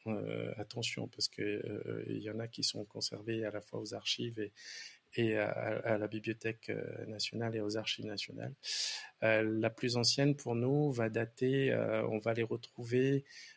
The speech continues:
euh, sur des documents du National Maritime Museum, euh, du, euh, seizième siècle, à peu près. Donc, euh, euh, c'est sur des peaux de veau que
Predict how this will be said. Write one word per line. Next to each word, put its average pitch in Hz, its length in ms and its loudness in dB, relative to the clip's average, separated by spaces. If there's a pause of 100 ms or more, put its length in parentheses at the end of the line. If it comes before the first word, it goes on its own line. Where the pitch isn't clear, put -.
(160)
euh, 107 640 2
sur - 440 2
des 113 220 4
documents 123 600 0
du 123 140 0
National 120 460 2
Maritime 113 540 0
Museum, 117 640 4 (640)
euh, 110 500 4
du, 143 720 4
euh, 117 140 4
seizième 117 420 4
siècle, - 480 -4 (460)
à 110 100 -6
peu 113 140 -4
près. - 300 -16 (260)
Donc, 107 380 -6
euh, - 600 -2 (580)
euh, 113 240 -2
c'est - 360 0
sur - 320 0
des 101 120 0
peaux 117 140 4
de 104 100 -2
veau 123 560 0
que - 80 -8